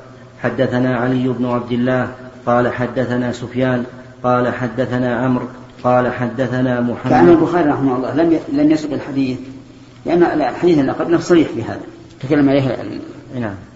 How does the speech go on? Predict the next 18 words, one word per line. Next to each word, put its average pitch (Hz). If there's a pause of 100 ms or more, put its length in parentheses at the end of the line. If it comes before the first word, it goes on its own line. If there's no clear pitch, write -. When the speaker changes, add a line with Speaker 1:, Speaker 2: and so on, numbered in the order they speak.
(260)
Speaker 2:
ها؟ 156 (320)
Speaker 1:
قوله: 123
"باب 117
التعجيل 120
إلى 117
الموقف"، 113 (600)
كذا 123
للأكثر 120 (100)
هذه 123
الترجمة 123
بغير 120
حديث، 123 (440)
وسقط 120
من 113
رواية 120
أبي 120
ذر 120
أصلا، 123